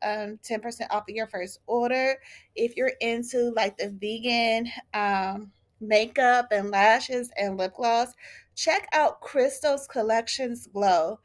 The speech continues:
Uh, she also has a deal where if you are wanting to get started with your own lip gloss business, you wanna check her out. You wanna ask her about that. She's able to help you with that also.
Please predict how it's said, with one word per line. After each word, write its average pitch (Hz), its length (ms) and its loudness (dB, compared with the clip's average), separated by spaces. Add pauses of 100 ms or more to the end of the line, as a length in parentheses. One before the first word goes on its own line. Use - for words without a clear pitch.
(400)
Uh, 254 140 6
she 254 320 -4
also 277 240 2
has 320 240 0
a 294 100 -4
deal 214 360 0
where 214 200 0
if 220 240 -6
you 254 220 -8
are 226 140 2
wanting 226 280 -4
to 226 160 -10
get 190 400 -2 (160)
started 208 520 2
with 214 180 -6
your 202 220 -2
own 190 180 -2
lip - 180 -6
gloss 220 360 -2
business, 247 560 -4
you 240 80 -6
wanna 202 180 0
check 196 300 -6 (100)
her 196 300 0
out. 233 360 4 (380)
You 233 100 -6
wanna 226 280 2
ask 214 260 4
her 226 80 0
about 180 380 2
that. 208 260 6
She's 220 300 -6
able 202 260 2
to 185 80 2
help 208 260 -6
you 208 120 -10
with 196 160 -6
that 185 280 4
also. 233 520 -6